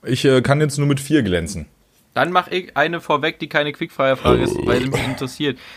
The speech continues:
Speaker 2: Äh, eine Frage, ich leite die kurz ein. Ich bin immer richtig schockiert. Zum einen, wenn Akademiker, äh, christlichen Glauben haben,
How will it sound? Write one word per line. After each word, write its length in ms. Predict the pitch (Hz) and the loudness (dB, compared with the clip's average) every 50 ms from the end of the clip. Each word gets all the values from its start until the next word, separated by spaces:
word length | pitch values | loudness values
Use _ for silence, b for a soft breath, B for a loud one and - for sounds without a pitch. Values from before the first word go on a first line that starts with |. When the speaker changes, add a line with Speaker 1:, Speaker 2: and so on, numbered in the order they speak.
| B B B B | B B B B
Speaker 2:
Äh, 240 | 120 127 131 127 127 - _ _ _ _ _ - | -2 -2 -2 -2 -2 -6 _ _ _ _ _ -4
eine 200 | 123 135 151 143 | -2 -2 -2 -4
Frage, 480 | - - 127 135 135 139 139 147 151 143 b b b b b b b b _ _ | -2 0 2 4 4 4 2 0 0 -2 b b b b b b b b _ _
ich 240 | - - 127 123 123 | -8 -4 -4 -2 0
leite 200 | 127 127 139 160 156 | 2 2 2 2 2
die 100 | 156 143 | -2 -4
kurz 240 | - 156 143 - | -2 -2 -2 0
ein. 280 | - 120 131 123 110 - _ b b b b b b b | 2 2 2 2 0 -2 _ b b b b b b b
Ich 180 | 131 135 127 | -4 -2 -2
bin 160 | 123 151 160 | -2 -2 -2
immer 280 | 143 147 160 156 151 143 | -2 -2 -2 0 0 0
richtig 320 | 156 151 - - 156 - | -2 -4 -6 -8 -10 -6
schockiert. 560 | - - 143 - - - 160 165 175 - - _ _ _ _ _ b b b - | -4 -2 -4 -4 -4 -4 -4 -4 -4 -4 -8 _ _ _ _ _ b b b -6
Zum 180 | - - 131 113 | -2 0 2 2
einen, 440 | 92 120 131 147 156 170 147 135 - _ b b b b | 4 2 2 2 0 0 -2 -6 -8 _ b b b b
wenn 180 | b 123 123 131 | b 0 0 2
Akademiker, 840 | 127 131 - 131 123 - 127 131 139 139 127 135 123 123 120 - - | 0 -2 0 -2 -2 0 0 -2 -2 0 0 2 2 2 0 -2 -4
äh, 280 | 117 117 117 120 117 | -4 -4 -4 -4 -4
christlichen 420 | 110 - 135 135 131 127 120 120 123 | -6 -6 -6 -6 -6 -6 -6 -4 0
Glauben 340 | 113 110 113 131 139 151 147 | 2 4 4 4 2 2 2
haben, 300 | 160 156 160 165 170 | 2 2 2 0 -2